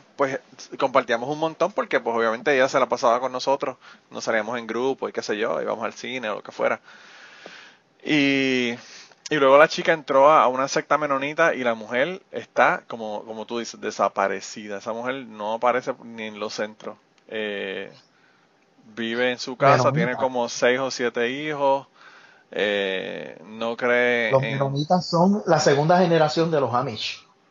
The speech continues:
Speaker 1: Sí, sí. Pues ella entró y ella no era menonita, o sea, su,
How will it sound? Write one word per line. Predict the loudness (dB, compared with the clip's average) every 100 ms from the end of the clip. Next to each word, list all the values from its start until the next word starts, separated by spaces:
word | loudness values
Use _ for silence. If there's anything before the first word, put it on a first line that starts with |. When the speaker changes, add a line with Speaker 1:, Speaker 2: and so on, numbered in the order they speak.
| _
Speaker 1:
Sí, | -8 -6 -6 _ _ _ _
sí. | -14 -8 -8 -10 _ _ _ _ _ _ _ _ _
Pues | -2 0
ella | 4 4 4
entró | 0 -2 2 2
y | 2
ella | 2 4
no | 4
era | 4 4
menonita, | 2 -4 -8 -6 -6
o |
sea, | -2 -2
su, | -4 -12